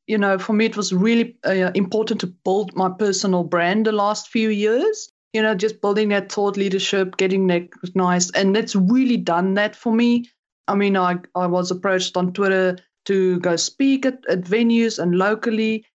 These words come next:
And then most importantly for me was getting approached by brands to work with them. And, and I got amazing opportunities. And if it wasn't for Twitter and I wasn't active on there, they probably wouldn't have found me.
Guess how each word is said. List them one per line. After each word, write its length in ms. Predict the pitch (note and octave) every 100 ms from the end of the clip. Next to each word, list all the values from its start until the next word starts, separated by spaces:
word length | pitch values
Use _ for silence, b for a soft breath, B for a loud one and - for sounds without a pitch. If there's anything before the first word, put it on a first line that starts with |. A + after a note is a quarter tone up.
| _ -
And 240 | G3+ F#3
then 460 | G#3 D#4+ F#4 A3 F3
most 380 | G3 A#3 C#4+ C4+
importantly 640 | A#3 A#3+ B3+ B3+ A3 G3+
for 180 | F#3+ F#3
me 300 | G#3 C#4+ C4
was 440 | F#3+ F#3+ F#3 F#3
getting 260 | - G#3 G#3
approached 480 | F#3+ G3+ F#3+ - -
by 160 | F3+
brands 800 | F3+ F#3 G4+ F4+ E3 D#3+ - - _ _ -
to 140 | A3
work 380 | E3+ F3+ D#4+ -
with 160 | A#4 -
them. 280 | G3+ D#3 F3
And, 240 | F#3 F3+
and 140 | G3 F#3
I 80 | F3+
got 180 | G3
amazing 720 | G3 F3 G3 A3+ B3+ C#4 C4
opportunities. 800 | G#3+ F#3 - A3+ B3 F4+ G3 F3+
And 320 | - F#3 F3 -
if 100 | F#3
it 120 | F#3 F#3+
wasn't 340 | A#3+ B3+ A#3
for 80 | F#3
Twitter 300 | F3+ C4 C4
and 180 | G#3 F3+
I 60 |
wasn't 340 | E3+ G3 G#3+ G3+
active 380 | G3+ - -
on 100 | F#3+
there, 200 | G#3+ C#4
they 200 | F#3 F#3+
probably 680 | F#3 - - C#4+ C#4+ A3+ A#3
wouldn't 320 | G3 G3+ A3+ A3
have 120 | F#3
found 440 | - G#3 A3 A3
me. 260 | B3+ F4